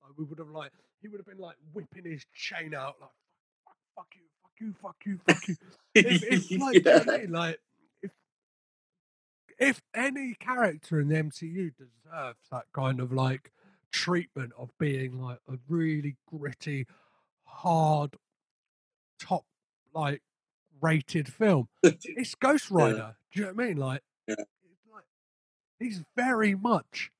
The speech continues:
Speaker 1: evil in his essence. He's like, he's in cahoots with the
Speaker 2: <laughs>
Speaker 1: fucking devil, which, like,
Speaker 2: Yeah.
Speaker 1: brings me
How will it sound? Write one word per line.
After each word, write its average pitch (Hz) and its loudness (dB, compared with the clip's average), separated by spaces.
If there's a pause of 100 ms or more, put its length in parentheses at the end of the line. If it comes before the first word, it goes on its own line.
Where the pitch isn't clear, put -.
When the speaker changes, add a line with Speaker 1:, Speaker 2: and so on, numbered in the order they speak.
(220)
Speaker 1:
evil 175 0 (460)
in 160 2
his 151 4
essence. 147 -2
He's 139 -4
like, 160 -6 (300)
he's 196 -6
in 285 -10 (120)
cahoots 220 2
with - 0
the - 0
Speaker 2:
<laughs> - -12
Speaker 1:
fucking 156 -12 (240)
devil, 247 0 (800)
which, 233 0
like, 262 4
Speaker 2:
Yeah. 240 6
Speaker 1:
brings 294 0
me 240 -4